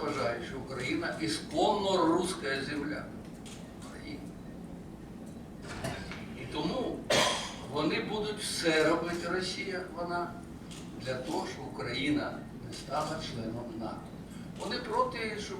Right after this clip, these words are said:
ми ста-, були членом Європейського Союзу. Але тоді залишається безпековий момент для Росії. Вона може застосувати силу і загарбати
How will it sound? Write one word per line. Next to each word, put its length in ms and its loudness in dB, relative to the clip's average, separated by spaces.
ми 60 -4
ста-, 460 0
були 280 0
членом 440 -4
Європейського 680 -4
Союзу. 400 -4
Але 440 6
тоді 320 6
залишається 840 6
безпековий 880 4
момент 460 8
для 200 -2
Росії. 400 -6
Вона 200 -2
може 440 2
застосувати 880 -2
силу 400 4
і 100 -6
загарбати 720 -2